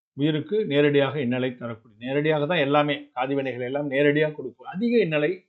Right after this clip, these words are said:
இல்ல அதிக அந்த மோட்சம் கிடைக்காத அளவுக்கு செய்யக்கூடியது, அது கேவல ஞானாவரணம்,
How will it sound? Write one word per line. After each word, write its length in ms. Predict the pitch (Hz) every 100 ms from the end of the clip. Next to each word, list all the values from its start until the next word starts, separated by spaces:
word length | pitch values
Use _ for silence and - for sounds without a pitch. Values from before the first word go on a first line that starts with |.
| _ _ _ -
இல்ல 100 | 165 151
அதிக 300 | 156 208 190 214 233 233 _ _ _ _ _ 147
அந்த 160 | 151
மோட்சம் 460 | 143 175 196 208 202
கிடைக்காத 420 | 156 160 170 160 151
அளவுக்கு 320 | 139 156 180
செய்யக்கூடியது, 720 | - 151 151 139 120 113 110 _ _ _ _ _ _ -
அது 160 | 170 220
கேவல 420 | - 160 185 180 160
ஞானாவரணம், 640 | 139 135 123 110 101 101